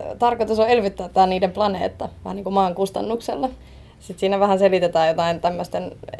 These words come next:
muinaisten esineiden historiaa ja ensin tosiaan ollaan siellä ensimmäisessä maailmansodassa ja sitten tota,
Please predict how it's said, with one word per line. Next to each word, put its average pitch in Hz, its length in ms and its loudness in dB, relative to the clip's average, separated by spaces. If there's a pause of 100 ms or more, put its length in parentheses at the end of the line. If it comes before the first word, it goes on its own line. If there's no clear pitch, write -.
(920)
muinaisten 180 640 0
esineiden 180 520 0
historiaa 175 760 0
ja - 240 0 (400)
ensin 170 240 -8
tosiaan 175 340 -2
ollaan 185 300 4
siellä 175 200 -2
ensimmäisessä 175 580 -6
maailmansodassa 185 760 0
ja 233 120 4 (880)
sitten 180 320 -8
tota, 175 320 0